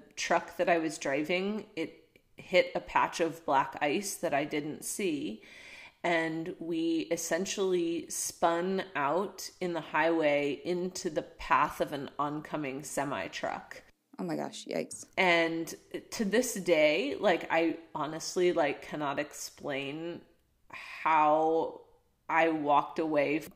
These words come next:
Speaker 1: To me, felt like some sort of a miracle, um, because I,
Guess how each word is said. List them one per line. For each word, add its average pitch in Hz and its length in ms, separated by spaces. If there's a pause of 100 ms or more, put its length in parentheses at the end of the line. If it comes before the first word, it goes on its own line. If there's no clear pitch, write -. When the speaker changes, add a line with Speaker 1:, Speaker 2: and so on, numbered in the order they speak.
(120)
Speaker 1:
To 233 120
me, 220 280
felt - 640
like 165 440 (160)
some 160 300
sort 160 260
of 160 220
a 170 80
miracle, 226 1000
um, 151 500 (500)
because 185 520 (120)
I, 160 600